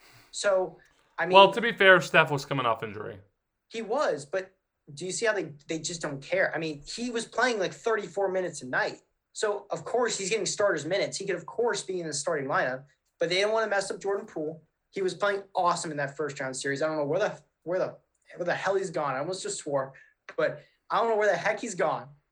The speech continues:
Speaker 1: right? I mean, but listen, they're very comfortable. I mean, they started Gary Payton against Memphis. They've played with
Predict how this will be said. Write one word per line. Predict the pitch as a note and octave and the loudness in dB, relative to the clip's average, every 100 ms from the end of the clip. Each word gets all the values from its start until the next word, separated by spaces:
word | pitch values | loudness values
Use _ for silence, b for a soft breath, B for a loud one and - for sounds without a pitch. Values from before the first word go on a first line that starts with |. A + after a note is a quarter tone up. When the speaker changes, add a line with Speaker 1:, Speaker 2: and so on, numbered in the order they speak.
| _ _ | _ _
Speaker 1:
right? | C#3+ C3+ D3 - _ _ _ _ _ _ - | 0 0 -2 -12 _ _ _ _ _ _ -2
I | E3+ | 0
mean, | E3 E3 D#3 D3 D3+ | 0 -4 -8 -10 -4
but | E3+ D#3+ - _ - - | 0 0 -2 _ -20 -8
listen, | F3+ E3+ B2+ A#2 - - F3 | -6 -4 -8 -12 -18 -18 -4
they're | F#3+ A3 | 0 2
very | A#3 A3+ | 2 2
comfortable. | - G3 - C#3 C#3+ | 0 -2 -2 -4 -4
I | |
mean, | D#3+ | -4
they | G3 | -4
started | G3+ - G#3+ F3+ | -2 0 0 -2
Gary | F3 F3+ E3+ | -2 -2 -2
Payton | - F3 F3+ F#3+ F3 - | -6 -6 -4 -6 -10 -10
against | D3+ C#3+ C#3+ | -8 -8 -4
Memphis. | D#3+ F#3 F3 F#3+ - - _ _ _ - | -4 -2 -4 -4 -4 -10 _ _ _ -8
They've | D3+ F#3+ A3+ - | -2 -2 -2 -8
played | - G#3+ G3 | -6 -2 0
with | F3+ | -2